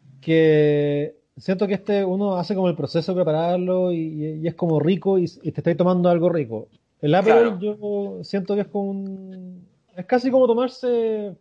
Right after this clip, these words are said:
Speaker 1: una Corona, por así decirlo. Refrescante, que es agradable. Porque claramente la Corona no es como la mejor cerveza. Y el Aperol quizás no es el mejor trago.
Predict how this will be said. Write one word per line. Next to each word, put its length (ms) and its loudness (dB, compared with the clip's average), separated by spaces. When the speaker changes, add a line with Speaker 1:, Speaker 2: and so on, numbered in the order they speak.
Speaker 1:
una 200 -4
Corona, 400 0
por 120 -6
así 160 -10
decirlo. 320 -14
Refrescante, 920 2
que 100 -2
es 40 2
agradable. 560 0
Porque 160 -4
claramente 420 0
la 100 0
Corona 300 -4
no 100 -4
es 80 -6
como 180 -8
la 80 -4
mejor 260 -8
cerveza. 500 -4
Y 60 -6
el 100 0
Aperol 300 0
quizás 240 -2
no 140 0
es 60 0
el 60 -4
mejor 320 -8
trago. 380 -6